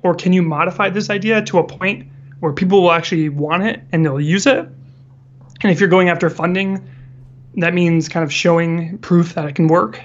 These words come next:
so that you can get a little bit of money so that you can get it to work, so that you can get a little bit more money,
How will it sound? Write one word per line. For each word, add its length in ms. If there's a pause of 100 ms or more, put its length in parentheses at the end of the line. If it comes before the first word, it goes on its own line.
(240)
so 160
that 420 (220)
you 100
can 80
get 260
a 40
little 240
bit 120
of 120
money 400
so 180
that 200
you 120
can 460 (560)
get 160
it 80
to 100
work, 400
so 160
that 160
you 60
can 80
get 100
a 40
little 120
bit 140
more 200
money, 480